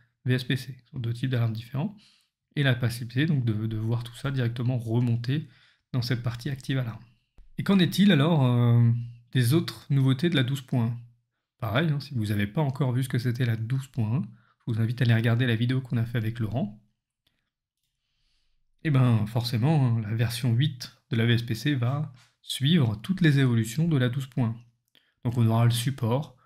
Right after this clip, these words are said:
de tout ce qui va être notamment backup de stockage objet. C'est une nouvelle feature, on va sto-, sauvegarder du stockage objet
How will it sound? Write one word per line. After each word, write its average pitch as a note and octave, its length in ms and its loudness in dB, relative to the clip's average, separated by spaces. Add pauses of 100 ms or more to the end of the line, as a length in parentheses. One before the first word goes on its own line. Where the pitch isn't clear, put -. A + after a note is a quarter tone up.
(280)
de B2 60 0
tout A#2+ 140 -2
ce C3+ 80 -4
qui - 160 -2
va A2 140 0
être A#2 120 -2
notamment A#2 380 -2
backup A#2 560 0 (120)
de B2+ 160 0
stockage B2+ 400 -2
objet. A#2+ 360 -4 (240)
C'est - 120 -8
une A2 60 -2
nouvelle B2+ 300 4
feature, B2 380 -2
on D#3+ 60 0
va A2+ 100 0
sto-, B2 340 -4
sauvegarder B2+ 440 0
du A#2 80 -2
stockage A#2+ 360 -6
objet A#2 400 -2